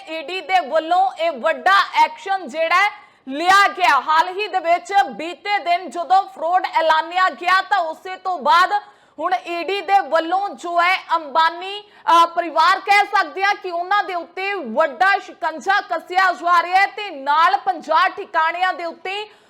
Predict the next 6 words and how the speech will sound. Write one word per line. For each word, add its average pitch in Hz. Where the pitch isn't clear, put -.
ਵੱਖ-ਵੱਖ 370
ਕੰਪਨੀਆਂ 370
ਦੇ 359
ਉੱਤੇ 359
ਜੋ 339
ਹੈ 381